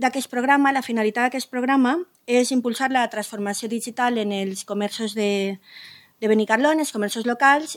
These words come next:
i així facilitar la incorporació de les noves tecnologies en les, en els comerços per tal de millorar la productivitat i la competitivitat. Eh, amb això que es pretén? Pues amb això,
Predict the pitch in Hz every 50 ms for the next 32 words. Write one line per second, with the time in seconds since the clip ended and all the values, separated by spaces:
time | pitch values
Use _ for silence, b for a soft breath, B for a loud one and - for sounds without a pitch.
0 | - 247 247 233 233 - 269 247 - 302 - - 269 240 240 220 - 226 233 254
1 | 269 262 _ _ - 240 233 233 233 233 254 262 254 - B B B B B B
2 | B 254 247 240 247 240 240 254 247 240 240 - - 285 269 269 277 254 226 214
3 | 226 233 233 240 240 - 262 247 247 233 233 226 220 - 277 277 247 226 240 320
4 | 349 - - - - 226 220 214 214 208 208 208 208 208 208 - - 220 220 220
5 | 214 214 - 254 247 247 254 262 - - 277 285 - _ - 220 202 196 - 220
6 | 220 240 214 233 240 269 269 B B B B B B B B 240 233 233 226 220
7 | 226 220 240 247 233 240 226 214 214 - - 220 202 202 196 240 247 294 285 -
8 | 262 220 220 220 233 247 254 - 247 226 226 220 208 190 - 190 190 196 185 180
9 | 170 - - 180 170 - _ _ _ _ _ _ _ _ _ _ _ _ _ _
10 | _ _ _ _ _ _ _ - _ _ _ _ - B B B B B B B
11 | B B B B B B B B B B - - 254 254 240 240 233 240 - 285
12 | 269 320 302 - - 285 285 269 285 311 294 269 240 214 202 - 220 220 214 214
13 | 208 208 208 240 220 220 214 214 226 - - 277 262 269 277 285 294 -